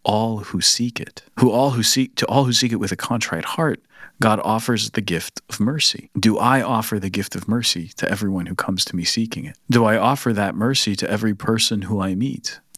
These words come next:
The answer is that I don't always do it perfectly.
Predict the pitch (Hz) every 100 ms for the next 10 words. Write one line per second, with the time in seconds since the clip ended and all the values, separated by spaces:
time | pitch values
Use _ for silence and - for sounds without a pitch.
0 | - 113 131 156 143 107 113 107 101 110
1 | - 104 104 101 101 95 - - 113 -
2 | - - - -